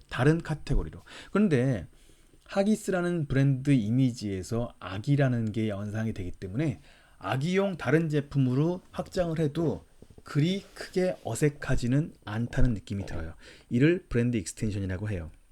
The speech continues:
브랜드 익스텐션이 아니라 라인 익스텐션은요, 카테고리 안에서 움직이는 거예요. 카테고리 안에서 확장되는 거예요. 빙그레 바나나 맛 우유가 있을 때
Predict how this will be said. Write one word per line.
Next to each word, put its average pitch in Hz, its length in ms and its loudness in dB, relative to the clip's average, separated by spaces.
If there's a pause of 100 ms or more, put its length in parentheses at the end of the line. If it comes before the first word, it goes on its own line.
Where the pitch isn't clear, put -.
(1300)
브랜드 185 240 4
익스텐션이 160 420 2
아니라 107 500 0 (140)
라인 110 340 4
익스텐션은요, 117 840 -2 (420)
카테고리 190 840 0 (160)
안에서 165 580 0
움직이는 95 500 -2
거예요. 85 380 -14
카테고리 180 580 -2 (140)
안에서 165 400 -2
확장되는 131 480 -2
거예요. 90 300 -12 (400)
빙그레 160 440 2
바나나 127 280 0
맛 131 160 0
우유가 110 320 -2
있을 98 200 -6
때 170 280 -4